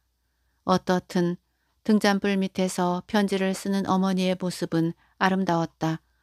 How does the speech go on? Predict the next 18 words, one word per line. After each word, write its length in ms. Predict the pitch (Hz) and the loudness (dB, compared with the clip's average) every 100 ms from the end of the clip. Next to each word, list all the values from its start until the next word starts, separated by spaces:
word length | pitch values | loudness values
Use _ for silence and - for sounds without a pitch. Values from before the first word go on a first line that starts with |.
| _ _ _ _ | _ _ _ _
등잔불 580 | - 196 196 190 190 185 - | -2 2 2 0 0 -2 -4
빛에 420 | 180 - 185 180 - | -10 -2 0 0 -2
드러난 500 | 180 175 175 175 175 | -2 0 2 0 0
어머니의 540 | 190 185 190 185 185 185 | 0 2 2 0 0 -2
뽀얀 360 | - 190 180 180 | -2 -2 -2 -4
턱과 480 | - 190 - 160 165 _ _ _ _ _ | -6 -8 -4 -4 -4 _ _ _ _ _
그 260 | - 196 196 | 2 2 2
턱 180 | - 196 | -2 0
밑으로 440 | 190 - 190 185 | 0 0 0 2
흘러내리는 800 | 185 196 190 185 180 180 180 180 | 2 0 0 0 0 0 -2 -2
목의 300 | 180 180 185 | -2 0 0
선을 300 | 185 190 180 | 0 -2 -2
통해 400 | - 185 165 165 - _ _ _ _ | -2 0 2 0 -4 _ _ _ _
나는 320 | 196 190 190 | 2 4 0
처음으로 600 | - 214 185 180 175 175 - _ - | 0 0 0 0 0 0 -4 _ -2
아름다움을 760 | 190 196 190 185 180 180 180 | 0 2 2 2 2 0 -2
익혔던 440 | 185 - 190 196 185 | -4 -4 -4 -4 -4
것이다. 480 | 165 - - 165 | -4 -6 -4 -6